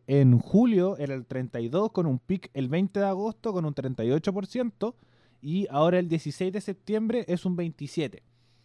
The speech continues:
Entonces ese veintisiete por ciento no creo que sea ni de izquierda ni de derecha, sino un centro muy indeciso.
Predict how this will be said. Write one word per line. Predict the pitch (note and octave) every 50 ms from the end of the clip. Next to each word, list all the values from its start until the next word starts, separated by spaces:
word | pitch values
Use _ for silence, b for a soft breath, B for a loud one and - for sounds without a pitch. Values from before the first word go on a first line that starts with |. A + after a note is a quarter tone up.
| b b b b b b b
Entonces | B2+ B2+ B2 F#3 F#3+ F#3+ A3+ G3
ese | - G#3
veintisiete | G3 G3 - - D#3+ - G3 G3+ A3 G#3+
por | G3+ G#3 F3
ciento | - - G3+ G#3 G3+ - - A#3 G#3+ D#3+
no | D#3 D3+ D3 C#3+
creo | C3 D3+ D#3 E3+ F#3 F3+
que | - F3+
sea | E3 - F#3+ F#3
ni | F3 E3+ E3 C#3+
de | A#2+
izquierda | A2 - _ _ - D#3 E3+ F3 F#3 G3 G#3 G#3+
ni | G3 E3 D3+ D3 D3+
de | D3 C#3+
derecha, | C3+ B2 C3+ D#3+ E3+ - - F3+
sino | - - D#3+ D#3+
un | D#3+ D3+
centro | - E3+ E3 E3 - E3+
muy | D#3+ D3+ D#3+ E3 E3
indeciso. | D#3+ D3 D3+ - - C3 - -